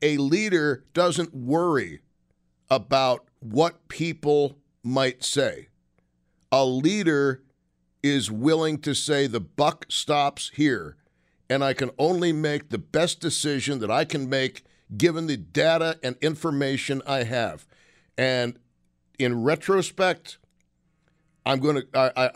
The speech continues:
I need to be critical of myself. I talked to Andy Parker. We all heard what Andy Parker said. Bob Hamilton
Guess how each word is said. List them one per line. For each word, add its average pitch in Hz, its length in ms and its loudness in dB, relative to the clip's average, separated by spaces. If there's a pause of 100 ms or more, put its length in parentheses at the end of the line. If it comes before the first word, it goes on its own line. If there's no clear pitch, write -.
I 127 40 0
need 135 240 2
to 127 40 -6
be 123 120 -4
critical 160 520 -2
of 135 160 -2
myself. 123 680 -4 (720)
I 139 100 2
talked 170 380 -2
to - 120 -4
Andy 127 220 -2
Parker. 120 540 -4 (640)
We 170 220 2
all 190 220 6
heard 190 280 0
what 143 160 -2
Andy 135 220 -2
Parker 113 420 -2
said. 110 400 -4 (260)
Bob 156 300 4
Hamilton 165 760 0